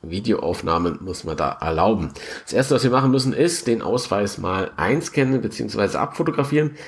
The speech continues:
Dann kommt die Videoidentifikation und dann sind wir auch schon fertig, nachdem wir den Ausweis ein bisschen in die Kamera gezeigt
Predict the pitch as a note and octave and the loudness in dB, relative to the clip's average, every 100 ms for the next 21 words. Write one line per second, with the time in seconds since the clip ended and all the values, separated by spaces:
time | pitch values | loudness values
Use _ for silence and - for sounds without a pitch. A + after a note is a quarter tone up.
0 | - - - - D3+ A3 G#3+ - - - | -16 -18 -8 0 2 2 0 -4 -8 -4
1 | B2 A#2+ A2 G2 F2 B2+ D#3 D#3 B2+ B2+ | -2 2 2 2 0 0 2 2 2 0
2 | B2 B2+ A2+ - A#2+ A#2+ - - E3+ G#3+ | -2 0 0 2 0 0 -2 0 0 0
3 | - C#3 C3 B2 B2 A2+ A2+ G#2 G#2+ G#2+ | -4 0 0 -2 -2 -2 -2 -2 -2 -2
4 | G#2+ - F#2+ F#2+ F2 F2+ D#2+ E2 E2 D#2 | -2 -2 -2 -2 0 -2 -4 -6 -6 -6
5 | D2+ D2 - - - G#2+ C3 F3 C3 F2+ | -8 -6 -4 -4 -4 -4 0 2 2 0
6 | E2 F2+ F2+ | -2 -6 -8